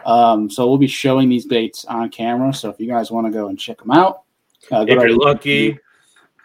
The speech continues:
Speaker 2: we
Speaker 1: Yeah.
Speaker 2: might give you a little description how we were using them, maybe. <laughs>
Speaker 1: <laughs> I mean, I think, I think we can give a good, maybe not like a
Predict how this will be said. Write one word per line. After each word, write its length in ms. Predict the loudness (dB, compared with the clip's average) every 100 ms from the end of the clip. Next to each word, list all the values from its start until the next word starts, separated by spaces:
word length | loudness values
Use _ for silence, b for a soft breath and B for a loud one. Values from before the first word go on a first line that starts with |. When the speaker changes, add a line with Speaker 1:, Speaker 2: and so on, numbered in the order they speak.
| _ _ _
Speaker 2:
we 80 | -8
Speaker 1:
Yeah. 40 | -4
Speaker 2:
might 180 | -4
give 120 | -4 -2
you 80 | 0
a 20 |
little 140 | 2
description 560 | 0 -4 -4 -4 -4 -8
how 300 | -4 0 0
we 140 | 0
were 180 | -2 -6
using 460 | -4 -4 -2 -4 -2
them, 260 | 0 0 -4 _
maybe. 640 | 2 4 4 0 -4 -6 _
<laughs> 40 | _ _ _ _ -6
Speaker 1:
<laughs> 720 | -6 -8 -16 -16 -6 2 2
I 1700 | 2 0 -2 -4 -8 -8 -4 -6 -6 -8 -20 -20 -20 _ _ -6 2
mean, 140 | 4 4
I 120 | 2
think, 240 | 2 2
I 80 | 2
think 200 | 4 4
we 80 | 4
can 120 | 4
give 180 | 4 2
a 60 | 0
good, 340 | 0 -2 -4 -20 _ _
maybe 200 | -10 -4
not 240 | 2 4 4
like 180 | 2 2
a 300 | 2 2